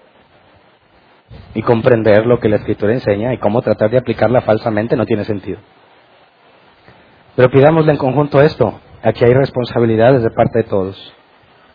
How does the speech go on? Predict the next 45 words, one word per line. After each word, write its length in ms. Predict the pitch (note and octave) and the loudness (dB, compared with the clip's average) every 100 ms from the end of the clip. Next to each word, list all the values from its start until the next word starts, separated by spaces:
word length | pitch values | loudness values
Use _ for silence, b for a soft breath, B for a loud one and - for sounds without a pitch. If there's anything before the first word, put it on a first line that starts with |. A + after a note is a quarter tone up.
| _ _ _ _ _ _ - | _ _ _ _ _ _ -12
Y 80 | |
si 60 | A#2+ | -6
te 120 | A2+ | -2
fijas, 260 | A#2+ C3+ - | 0 -2 0
hay 120 | C3 | 0
un 160 | C3+ C3+ - - | 0 -6 -14 -6
confianza 580 | B2+ A#2 - B2 C#3 C3 | -4 -4 0 0 0 -4
y 40 | |
compañerismo 800 | B2+ A2+ A2 A2 A2 A#2 A2 G2 | -4 -4 -2 0 0 -2 -4 -8
para 200 | G2+ G2 | -4 -4
poder 260 | A2 A2 A#2 | 0 0 2
darle 180 | B2+ | 0
tus 160 | B2+ A#2 | -2 -4
problemas 360 | A2+ A2+ B2 A#2+ | -2 0 -2 -4
unos 220 | A#2+ A2+ | -4 0
a 60 | |
otros, 420 | G#2+ A2 F3 - _ _ _ _ _ _ _ _ _ _ _ | -2 0 -6 -6 _ _ _ _ _ _ _ _ _ _ _
para 240 | B2+ A#2+ | 2 2
poder 320 | A2 A#2 A#2+ C3 | 4 4 4 2
decir, 340 | B2+ C3 B2 | 0 -2 -4
"Tengo 180 | A#2 B2+ | -4 -2
que 120 | - | 0
hablarle 420 | A2+ A#2 C3 C3 | 2 2 2 2
al 100 | B2+ | 0
anciano 380 | A2+ A2 A#2+ B2 | -4 0 0 0
que 120 | A#2 | -4
me 120 | A2+ | -2
ayude 420 | G#2+ G#2+ B2+ D3 C#3 | -2 2 2 4 2
a 40 | |
resolver 420 | B2 - G#2+ A#2+ | 2 -4 -4 -4
este 160 | B2 B2+ | -2 -6
asunto 280 | A#2 B2 C3 | -8 -10 -4
que 100 | A2+ | -2
ya 40 | |
no 100 | G#2+ | 0
puedo, 360 | A2+ G#2+ B2+ - B B | 2 2 0 -8 B B
o 100 | A2+ | -6
porque 160 | A2 | -6
estoy 160 | G#2+ G2+ | -6 -6
enfermo". 400 | F#2+ F#2+ F#2+ F#2 - _ _ _ _ _ _ _ _ _ _ _ _ _ _ | -6 -6 -6 -8 -20 _ _ _ _ _ _ _ _ _ _ _ _ _ _
Habla 220 | G#2 A#2+ | 2 4
de 120 | A#2+ | 4
confianza 460 | - A2+ A#2 A#2 A#2+ | 2 0 0 0 -2
entre 160 | A#2 A2 | -4 -6
nosotros. 580 | A2 A#2 - - - | -6 -8 -10 -20 -20